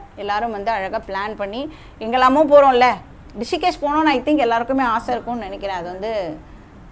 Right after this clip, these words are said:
அஹ், அதனால வந்து அந்த ஒரு place வந்து நம்ம miss பண்ணியிருக்கோம். சுவாமிஜியோட இதுல அங்க இன்னும் நம்ம போல, அதையும் போயிட்டு வந்துட்டோம்னா ஒரு, ஒரு கம்ப்ளீட்டா ஒரு இதாயிடும்.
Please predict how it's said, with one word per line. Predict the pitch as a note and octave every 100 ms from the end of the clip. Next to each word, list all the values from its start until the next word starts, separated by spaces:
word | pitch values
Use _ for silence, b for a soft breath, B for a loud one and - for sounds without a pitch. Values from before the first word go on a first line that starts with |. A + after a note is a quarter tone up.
| - G3+
அஹ், | E3+ E3+
அதனால | F#3 G#3 A3+ B3 B3 A3+
வந்து | G3 G3+ A#3+
அந்த | D#4+ B3 C4
ஒரு | C4+ C4
place | D4 E4+
வந்து | D4 C#4+ F4
நம்ம | D4+ B3+
miss | A#3+ B3
பண்ணியிருக்கோம். | D4+ C#4 A3+ G3+ -
சுவாமிஜியோட | A#3 C4 D4 C#4 C4 A3+ A3 G#3+
இதுல | G#3+ B3
அங்க | D#4+ F4+ A#3 A#3
இன்னும் | A#3 A#3+
நம்ம | C4+ A3+ F#3
போல, | A3 A#3 C4 G#4+ B B B
அதையும் | G#3+ A#3 D4+
போயிட்டு | D#4 C4+ C#4 C4
வந்துட்டோம்னா | A#3+ B3 A#3+ C4+
ஒரு, | G#3 A3 G#3 F3+ F3 F#3
ஒரு | G3 F#3+ F3+ F3 E3 -
கம்ப்ளீட்டா | B3 C#4 D4 C#4+ C#4+
ஒரு | B3+ G#3 F#3+ G3
இதாயிடும். | F#3 D#3+